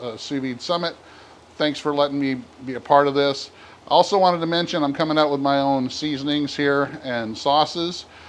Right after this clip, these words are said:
and fire and water cooking dot com. You can check 'em out on the online store. Most of my seasonings are gonna conclude black garlic, which is a more of a newer, fancier,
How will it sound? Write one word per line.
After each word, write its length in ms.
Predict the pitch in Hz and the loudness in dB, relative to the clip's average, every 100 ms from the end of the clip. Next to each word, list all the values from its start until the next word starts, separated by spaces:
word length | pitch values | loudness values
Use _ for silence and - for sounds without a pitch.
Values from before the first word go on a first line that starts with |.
| - - | -20 -4
and 340 | 135 131 123 113 | 2 4 2 0
fire 260 | 143 147 | 4 4
and 120 | 143 139 | 4 4
water 200 | 135 120 | 2 2
cooking 460 | - 160 156 147 | -4 -4 -2 2
dot 240 | 131 120 - | 2 2 0
com. 320 | 151 147 147 | 2 2 2
You 80 | 127 | -2
can 140 | 113 | -6
check 240 | - 139 | -4 -4
'em 100 | 127 | -2
out 280 | 139 151 151 - | 0 0 0 -6
on 180 | 127 120 | -6 -6
the 120 | 127 | -2
online 420 | 131 127 120 117 | -2 -2 -4 -6
store. 460 | - 185 185 190 185 - - - - - - - - | -6 0 2 2 -2 -12 -20 -20 -20 -20 -20 -20 -16
Most 300 | 120 156 156 | 0 2 2
of 60 | 170 | 2
my 120 | 160 | 0
seasonings 560 | 151 170 147 156 147 139 | 0 -6 -4 -2 -2 -2
are 60 | |
gonna 160 | 139 135 | -2 -2
conclude 640 | 139 127 - 143 127 107 | -4 -6 -4 -2 -2 -2
black 300 | 120 117 110 | -2 -2 2
garlic, 420 | 135 139 160 170 - - | 4 6 6 0 -6 -10
which 180 | 127 - | -10 -8
is 200 | 123 110 | -10 -6
a 280 | 127 113 110 - - - - - - 123 | -4 -4 -6 -12 -20 -20 -20 -20 -18 -2
more 240 | 143 151 | 4 4
of 80 | 135 | 4
a 60 | |
newer, 480 | 131 151 156 156 147 - - | 0 2 4 4 4 -2 -6
fancier, 680 | 143 147 143 147 147 143 | -4 -4 -4 -2 0 0